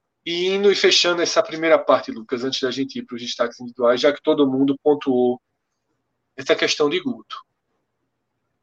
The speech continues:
É a hora de ter frieza, meu velho. É a hora de ter frieza. Sabe?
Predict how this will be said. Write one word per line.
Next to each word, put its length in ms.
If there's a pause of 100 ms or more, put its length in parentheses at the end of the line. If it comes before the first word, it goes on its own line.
(140)
É 100
a 60
hora 220
de 80
ter 140
frieza, 500
meu 80 (100)
velho. 140 (720)
É 80
a 120
hora 220
de 80
ter 120
frieza. 540 (1900)
Sabe? 380